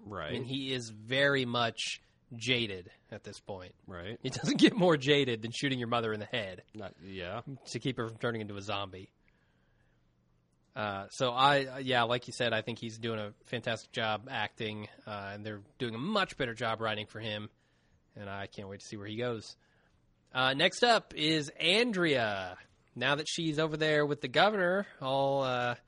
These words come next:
Speaker 2: cozy, drinking her whiskey, I think she's <laughs> developed quite a bit.
Speaker 1: Um, I, so what do you,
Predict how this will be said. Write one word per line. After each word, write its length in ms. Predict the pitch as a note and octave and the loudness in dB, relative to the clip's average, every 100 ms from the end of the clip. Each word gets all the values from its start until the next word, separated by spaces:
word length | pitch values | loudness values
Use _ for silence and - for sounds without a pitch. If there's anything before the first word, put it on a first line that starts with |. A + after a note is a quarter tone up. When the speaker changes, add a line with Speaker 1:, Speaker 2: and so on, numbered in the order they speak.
| _ _ _ - | _ _ _ -10
Speaker 2:
cozy, 720 | - E3+ G3 D#3 C#3+ D#3 G3 _ _ _ _ _ _ _ B2 | 2 4 4 2 0 0 -4 _ _ _ _ _ _ _ -8
drinking 380 | B2 D3+ D3+ | 0 0 0
her 180 | D3+ D3+ | 2 2
whiskey, 560 | C#3 D#3+ - C3 A#2+ C3+ - - B2 | 4 2 2 -2 -2 -2 -10 -14 -12
I 80 | |
think 300 | - C3+ B2+ - - - _ | -6 -4 -4 -6 -20 -20 _
she's 560 | - - A#2+ A#2 A2+ - _ | -14 -8 -6 -6 -10 -16 _
<laughs> 120 | - | -12
developed 500 | C3 B2 C#3+ D3 - | -6 -2 0 -2 0
quite 200 | D#3 C#3+ | 2 4
a 40 | |
bit. 320 | B2+ E3 G#2 - _ _ _ - _ - | 4 0 0 -6 _ _ _ -20 _ -10
Speaker 1:
Um, 640 | D3 D#3+ E3 D#3+ D#3+ D3+ - _ _ _ - | -4 0 0 0 0 -2 -6 _ _ _ -14
I, 140 | A#2 B2 B2+ | -10 -10 -10
so 320 | - D#3 D3 | -6 -2 0
what 160 | C#3 D3+ | 0 -2
do 60 | |
you, 180 | C#3+ E3 | -2 -8